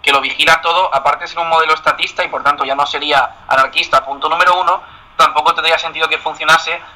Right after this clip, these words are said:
por el hecho de que es horizontal, punto número dos. Y luego, más importante aún,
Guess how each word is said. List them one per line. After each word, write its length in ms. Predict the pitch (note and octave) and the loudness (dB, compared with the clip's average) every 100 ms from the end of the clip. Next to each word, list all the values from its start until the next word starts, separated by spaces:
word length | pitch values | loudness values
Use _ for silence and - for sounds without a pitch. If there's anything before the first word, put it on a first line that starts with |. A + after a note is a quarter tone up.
| - - | -20 -2
por 120 | C#3+ | 0
el 80 | C#3 | 0
hecho 200 | C#3 E3 | 0 0
de 80 | D3+ | 0
que 140 | D3 | 0
es 100 | - | -2
horizontal, 560 | - D3 - C3 C#3 C3+ | 0 0 0 -2 0 -2
punto 220 | C3+ B2+ | -2 -8
número 260 | C3+ C3+ C3+ | -4 -2 -2
dos. 140 | B2+ - - - - | -4 -12 -20 -20 -4
Y 80 | D3 | 0
luego, 220 | F3+ A3+ | 2 4
más 180 | F#3+ F#3+ | 4 2
importante 480 | G#3 F#3+ - - F#3 | 0 -2 2 2 4
aún, 300 | G3 G3 | 2 0